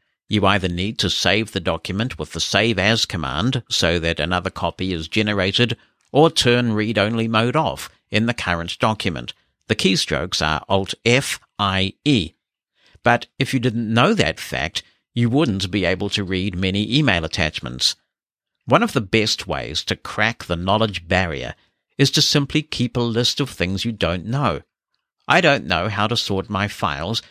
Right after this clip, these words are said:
so I can see the most recently added ones first, or I don't know how to get rid of junk email, or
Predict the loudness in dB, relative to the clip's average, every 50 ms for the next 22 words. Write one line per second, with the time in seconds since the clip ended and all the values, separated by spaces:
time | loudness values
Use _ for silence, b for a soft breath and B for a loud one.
0 | b b b -2 0 2 2 2 2 0 -2 -4 -2 -2 -2 -2 0 -2 0 0
1 | 0 0 0 0 -2 -4 -6 -2 0 2 2 2 2 0 -2 0 0 -2 -2 0
2 | 0 2 2 2 2 0 0 0 -4 -4 -2 -4 -4 -6 -4 0 0 2 2 0
3 | 0 -4 -8 -10 -6 _ 0 2 2 2 0 b b b b b b b b 2
4 | 2 4 4 4 2 0 0 -2 -4 -4 -2 -2 -4 -4 -2 -2 -2 -2 -2 -4
5 | -4 -4 -4 -4 0 0 2 2 0 -2 -6 -8 -8 -4 0 2 2 2 0 -2
6 | -2 -2 -2 -2 -2 -2 -2 -4 -6 -10 -10 -2 2 4 4 4 4